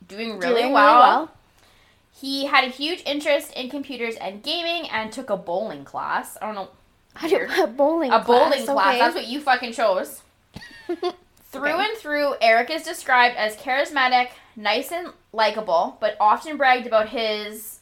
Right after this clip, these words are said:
Speaker 1: ability to, like, deceive others and, like,
Speaker 2: Mm-hmm.
Speaker 1: manipulate them and lie to them, and said he could make anyone believe anything he wanted them to believe.
Speaker 2: Mm.
Speaker 1: He was also very quick to anger and threaten people with, like,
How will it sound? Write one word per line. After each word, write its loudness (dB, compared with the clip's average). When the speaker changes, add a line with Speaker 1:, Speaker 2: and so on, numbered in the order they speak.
Speaker 1:
ability 0
to, -8
like, -4
deceive -12
others -4
and, -2
like, -4
Speaker 2:
Mm-hmm. -6
Speaker 1:
manipulate 0
them 0
and -6
lie 2
to -2
them, 0
and -4
said -2
he -10
could -8
make -6
anyone -2
believe -10
anything -8
he -12
wanted -8
them -16
to -20
believe. -16
Speaker 2:
Mm. -8
Speaker 1:
He -8
was -6
also 2
very 4
quick -6
to -6
anger -2
and -6
threaten 0
people 0
with, -2
like, -2